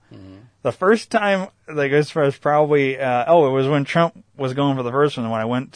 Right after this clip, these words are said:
Speaker 2: to the primaries, they looked at my fucking signatures, and they're like, like, I got the thing. This is back when, like, before it became, like, "We have to check," uh, or,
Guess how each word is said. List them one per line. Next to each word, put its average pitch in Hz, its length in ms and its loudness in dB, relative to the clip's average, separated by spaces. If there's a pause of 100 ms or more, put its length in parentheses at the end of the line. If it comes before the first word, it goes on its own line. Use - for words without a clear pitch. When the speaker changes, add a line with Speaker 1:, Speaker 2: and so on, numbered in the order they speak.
Speaker 2:
to 131 120 -8
the 113 100 -6
primaries, 127 600 -6 (260)
they 127 140 0
looked 147 340 0
at 139 140 -4
my 120 140 -8
fucking 120 420 -6
signatures, 131 760 -6 (400)
and 120 160 -8
they're 131 160 -2
like, 123 300 0 (960)
like, 123 160 -4
I 131 140 4
got 135 340 0
the 120 140 -8
thing. 160 240 -4
This 147 180 0
is 185 160 -2
back 190 260 -2
when, 160 220 -2
like, 120 260 -4
before 151 460 0
it 135 80 -2
became, 139 340 -6
like, 120 140 -6
"We 117 140 -6
have 143 140 2
to 120 100 -10
check," - 400 -4 (340)
uh, 135 80 -4
or, 131 280 -2